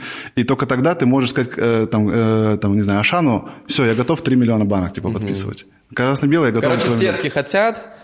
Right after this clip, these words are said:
Speaker 2: э, не хватает чего? Не хватает просто продукции на полке?
Speaker 1: Ну, типа, не хватало денег, типа, мы это решили вопрос. Потом, типа, у тебя просто лак
Speaker 2: А,
Speaker 1: времени.
Speaker 2: решили вопрос, что вы привлекли еще денег?
Speaker 1: Да.
Speaker 2: Сколько привлекли?
Speaker 1: А, ну, я привлекал по займам,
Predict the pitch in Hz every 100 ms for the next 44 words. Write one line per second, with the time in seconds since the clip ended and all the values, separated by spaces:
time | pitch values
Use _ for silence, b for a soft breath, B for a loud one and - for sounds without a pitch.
0 | B - 120 120 120 117 120 117 117 104
1 | 143 139 143 151 147 135 127 107 - -
2 | 123 110 107 131 123 139 135 110 - 117
3 | 117 - - - 135 143 143 - 120 117
4 | 117 117 117 117 180 196 156 151 320 240
5 | 170 175 180 170 165 202 160 120 135 135
6 | 117 104 110 104 101 92 104 151 123 110
7 | 110 143 123 123 123 127 123 120 113 107
8 | - 135 135 123 - 101 117 147 151 143
9 | 107 117 120 117 135 117 98 95 90 -
10 | - 104 101 101 107 - 104 101 101 98
11 | 104 - - _ _ 101 104 101 101 101
12 | 98 98 - 127 123 123 120 123 117 123
13 | 170 196 120